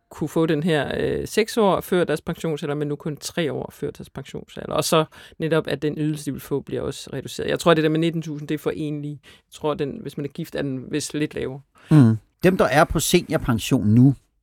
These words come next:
Speaker 1: Ja.
Speaker 2: mister de der seniorpension, eller hvordan kommer det til at fungere?
Speaker 1: Nej, det kommer kun til at gælde fremadrettet, sagde hun.
Speaker 2: Ja.
Speaker 1: Eller sagde Mette Frederiksen, da det blev præsenteret.
Speaker 2: Okay.
Speaker 1: Så man tager ikke noget fra nogen, der har det nu.
Speaker 2: Mm. Arne-pensionen har været sådan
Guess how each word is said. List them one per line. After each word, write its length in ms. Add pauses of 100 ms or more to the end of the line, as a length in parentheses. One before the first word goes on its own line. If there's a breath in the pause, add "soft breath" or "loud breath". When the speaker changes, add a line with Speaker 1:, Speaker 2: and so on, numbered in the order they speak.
(100)
Speaker 1:
Ja. 180 (1200)
Speaker 2:
mister 380
de 140
der 160
seniorpension, 760
eller 120
hvordan 280
kommer 200
det 80
til 100
at 80
fungere? 220
Speaker 1:
Nej, 120
det 120
kommer 280
kun 200
til 120
at 180
gælde 220
fremadrettet, 600
sagde 220
hun. 180 (200)
Speaker 2:
Ja. 140
Speaker 1:
Eller 180
sagde 180
Mette 180
Frederiksen, 400
da 160 (120)
det 100
blev 120
præsenteret. 560 (460 soft breath)
Speaker 2:
Okay. 320 (160)
Speaker 1:
Så 160
man 120
tager 160
ikke 140
noget 380
fra 120
nogen, 380
der 60
har 220
det 160
nu. 160 (380)
Speaker 2:
Mm. 220 (1300 loud breath)
Arne-pensionen 800
har 140
været 520
sådan 260